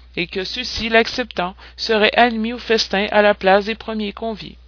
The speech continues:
Mais il ne suffit pas d'être invité, il ne suffit pas de porter le nom de chrétien, ni de s'asseoir à la table pour prendre part au céleste banquet.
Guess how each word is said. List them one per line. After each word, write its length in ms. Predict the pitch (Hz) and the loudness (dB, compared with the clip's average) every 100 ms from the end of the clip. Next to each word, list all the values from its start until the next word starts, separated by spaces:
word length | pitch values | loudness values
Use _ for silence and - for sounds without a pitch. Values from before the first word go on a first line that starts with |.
| - - - - - - - - - - | -20 -20 -20 -20 -20 -20 -20 -20 -20 -6
Mais 180 | 220 285 | 2 2
il 60 | 277 | 2
ne 100 | 240 | -4
suffit 340 | - 220 226 | -4 -6 -8
pas 220 | - 247 | 4 4
d'être 260 | 208 175 - | 4 0 -4
invité, 480 | 175 165 - 165 208 - - - | -6 -8 -8 -10 -10 -18 -20 -10
il 120 | 190 | -6
ne 100 | 190 | -2
suffit 360 | 196 - 196 220 | -2 -4 -6 -8
pas 220 | - 226 | 2 4
de 80 | 247 | 4
porter 380 | 233 208 - 214 | -2 -6 -4 -6
le 100 | 208 | -4
nom 160 | 196 | -6
de 100 | 202 | -8
chrétien, 540 | 202 - 185 - 170 190 - - | -8 -6 -6 -6 -10 -10 -16 -12
ni 140 | 202 262 | -6 -4
de 120 | 277 | -4
s'asseoir 460 | - 233 - 220 226 | -2 -2 0 4 6
à 60 | |
la 120 | 214 | 6
table 440 | 208 - 180 185 208 | 4 4 4 2 -6
pour 200 | - 190 | -10 -12
prendre 320 | - 185 185 | -4 -4 -4
part 360 | - 185 202 - | 2 2 2 0
au 100 | 190 | -10
céleste 500 | - 185 190 208 226 | -2 0 0 -2 -8
banquet. 460 | 196 208 - - | -6 -8 -8 -14